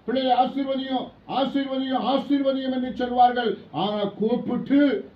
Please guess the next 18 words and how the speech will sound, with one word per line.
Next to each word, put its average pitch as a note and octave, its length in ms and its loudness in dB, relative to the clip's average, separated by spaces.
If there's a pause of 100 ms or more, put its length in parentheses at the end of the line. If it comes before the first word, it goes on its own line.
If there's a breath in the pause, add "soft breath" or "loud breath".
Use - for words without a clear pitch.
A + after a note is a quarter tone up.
பாவரிக்கை A#3+ 1080 -4
சொல்ல, A#3 540 -2 (140)
சொல்ல A3+ 280 -2
மாட்டார்கள். A3 960 0 (200)
ஆனா E3+ 300 -4
யோபு F#3 360 0
என்ன A3 180 0
பண்றான்? G#3 600 -2 (680)
தன் F3 260 -4
பிள்ளைகளை G3+ 420 0
அழைத்தனுப்பி G#3+ 960 0 (540)
அவர்களுக்கு G#3+ 760 -4
பாவத்துக்கு A#3+ 680 -6
தக்க A#3+ 340 -6
பாவ A#3 480 2
நிவாரண A#3+ 440 0
பலி A#3 240 -8
செலுத்தி A3+ 580 -6